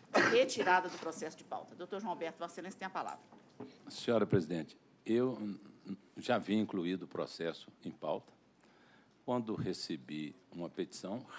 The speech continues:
Speaker 2: reiterando, é, pelo embargante, re-, recorrente, reiterando o fato de haver uma desistência, um pedido de desistência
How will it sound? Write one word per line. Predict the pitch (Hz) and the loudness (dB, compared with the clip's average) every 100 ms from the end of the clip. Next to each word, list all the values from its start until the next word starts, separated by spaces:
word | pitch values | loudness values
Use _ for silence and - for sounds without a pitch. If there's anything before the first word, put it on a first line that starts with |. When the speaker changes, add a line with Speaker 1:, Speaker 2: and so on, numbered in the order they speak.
| - | -4
Speaker 2:
reiterando, | 107 131 - 101 76 82 98 117 120 - _ _ _ _ _ _ _ _ _ _ _ _ _ _ _ 87 | -2 -2 -2 -2 -2 -4 -4 -6 -10 -16 _ _ _ _ _ _ _ _ _ _ _ _ _ _ _ -8
é, | 87 85 85 80 - - - _ _ _ _ _ - _ _ | -4 -4 -6 -8 -14 -20 -20 _ _ _ _ _ -20 _ _
pelo | 85 78 76 69 - 98 - - - - | -8 -8 -8 -10 -14 -20 -20 -20 -20 -18
embargante, | 76 80 - 85 95 104 - - 73 - - - - - | -14 -14 -12 -6 -4 -4 -8 -12 -12 -12 -18 -20 -20 -16
re-, | 76 - _ - | -16 -18 _ -20
recorrente, | 82 - - 107 95 - _ - - - _ - - | -20 -20 -10 -8 -8 -12 _ -20 -20 -20 _ -14 -2
reiterando | 131 - 117 85 90 110 110 | -2 0 -2 0 0 0 0
o | 110 - _ _ _ _ _ _ _ _ _ _ _ _ _ | -4 -8 _ _ _ _ _ _ _ _ _ _ _ _ _
fato | 98 98 - | 2 2 0
de | 92 76 95 78 - | -12 -4 -4 -4 -8
haver | - 92 - 104 101 | -4 -2 0 0 0
uma | 98 | -2
desistência, | 80 123 110 104 - - - 101 104 - 87 | -2 -2 -2 -4 -10 -10 -2 -2 -2 -8 -8
um | 87 | -10
pedido | - 98 - 120 110 | -8 -10 -6 -6 -6
de | 92 | -8
desistência | 85 95 82 80 - - 92 101 - | -4 -4 -4 -8 -10 -6 -6 -6 -10